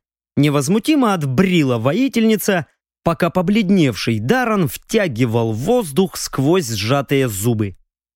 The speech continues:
Гюнтер же смерил остряка тяжёлым взглядом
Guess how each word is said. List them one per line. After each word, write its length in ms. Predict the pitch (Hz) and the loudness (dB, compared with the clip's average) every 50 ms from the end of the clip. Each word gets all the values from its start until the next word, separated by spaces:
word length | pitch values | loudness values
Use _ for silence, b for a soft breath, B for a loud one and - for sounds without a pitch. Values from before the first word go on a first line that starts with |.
| _ _ _ _ _ _ _ _ _ | _ _ _ _ _ _ _ _ _
Гюнтер 440 | - 127 - 311 330 302 - 269 254 | -2 0 2 2 2 2 0 0 -2
же 180 | 208 196 262 262 | 0 -2 -4 -4
смерил 520 | - - 226 214 185 156 139 131 120 123 | -2 0 2 2 2 2 2 0 0 0
остряка 520 | 127 - - - 156 151 139 - 165 147 127 | -2 -4 -4 -2 -2 -2 0 0 -2 -2 -2
тяжёлым 760 | - - - 220 202 160 127 135 127 117 110 110 107 107 110 | -4 -2 -2 -2 0 0 0 2 2 2 0 0 0 -2 -2
взглядом 760 | 104 104 107 120 151 156 156 156 170 185 185 247 254 247 214 | -4 -4 -2 0 0 2 2 2 0 0 0 0 0 0 -2